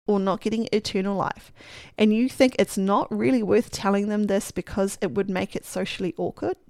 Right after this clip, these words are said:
awkward, and atheists who think people shouldn't proselytize and who say, 'Just leave me alone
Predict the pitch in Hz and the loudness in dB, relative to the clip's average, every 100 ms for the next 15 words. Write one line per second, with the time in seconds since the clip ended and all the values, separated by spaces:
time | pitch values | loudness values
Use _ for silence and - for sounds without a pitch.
0 | - 190 - 349 - - _ _ _ _ | 0 0 4 0 0 -12 _ _ _ _
1 | _ _ _ _ - 202 - 240 - 147 | _ _ _ _ -4 -2 4 4 4 -2
2 | - - 208 - 196 - 202 180 - 196 | -2 -2 -2 -2 -6 -4 -4 -4 -6 -6
3 | - 185 - 165 175 180 165 - - 190 | -4 -6 -2 -2 0 2 0 0 -2 -4
4 | 190 - 190 180 180 - - 180 170 180 | -4 -4 -2 -2 0 0 0 -2 -4 -4
5 | 185 175 185 - | -2 0 0 -2